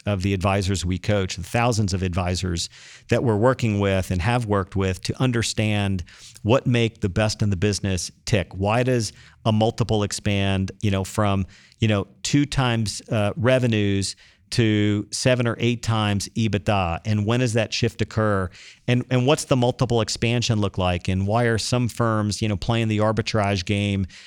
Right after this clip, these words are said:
trading at fourteen to twenty times, buying businesses at five to eight? And so we've really dug into that and have coached quite a number of firms to successfully,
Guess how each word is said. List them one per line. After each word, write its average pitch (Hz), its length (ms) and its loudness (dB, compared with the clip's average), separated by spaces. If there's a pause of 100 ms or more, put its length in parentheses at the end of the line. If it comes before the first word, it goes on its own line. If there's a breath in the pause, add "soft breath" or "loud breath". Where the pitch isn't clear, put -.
(140)
trading 120 360 2
at 107 140 -2
fourteen 120 560 0
to 98 80 0
twenty 120 360 -2
times, 98 520 -2
buying 110 380 0
businesses 107 540 -2
at 107 140 -4
five 110 300 2
to - 160 -4
eight? 113 340 0
And 95 180 0 (300 loud breath)
so - 160 2
we've 131 220 4
really 127 240 4
dug 117 200 2
into 120 200 2
that 95 320 2
and 92 100 0
have 95 140 -4
coached - 320 -2
quite 117 200 0
a 113 40 0
number 104 320 0
of 92 80 -2
firms 104 400 -2
to 98 100 -2
successfully, 101 920 0